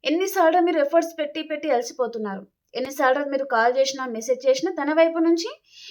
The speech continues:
ఎలాంటి రిప్లై ఉండదన్నమాట. తనకి ఎప్పుడైతే మాట్లాడాలి అనిపిస్తుందో అప్పుడే పర్సన్ మీకు కాంటాక్ట్ అవుతారు. అలాంటి పర్సన్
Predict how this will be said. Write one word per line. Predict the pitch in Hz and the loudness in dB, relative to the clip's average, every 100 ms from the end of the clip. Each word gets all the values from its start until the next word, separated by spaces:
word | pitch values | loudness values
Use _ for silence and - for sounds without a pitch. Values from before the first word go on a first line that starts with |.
| 381 | -2
ఎలాంటి | 285 294 311 | 2 2 0
రిప్లై | 277 320 370 | -4 -2 0
ఉండదన్నమాట. | 311 302 302 262 240 | 2 4 2 0 -4
తనకి | - 285 269 | -4 -4 -2
ఎప్పుడైతే | 247 339 349 359 | -2 -2 -2 0
మాట్లాడాలి | 294 277 302 330 339 | 0 0 4 4 6
అనిపిస్తుందో | 311 302 330 311 269 | 4 0 -6 -6 -4
అప్పుడే | 269 285 311 | -4 -4 -2
పర్సన్ | 302 294 302 | -2 -2 -4
మీకు | 320 415 554 _ - - - | -4 -8 -8 _ -20 -12 -6
కాంటాక్ట్ | 247 226 220 208 | -2 -2 -4 -6
అవుతారు. | 202 196 - - - - | -8 -10 -14 -20 -16 0
అలాంటి | 320 349 339 | 6 6 6
పర్సన్ | 320 302 311 359 | 6 6 6 2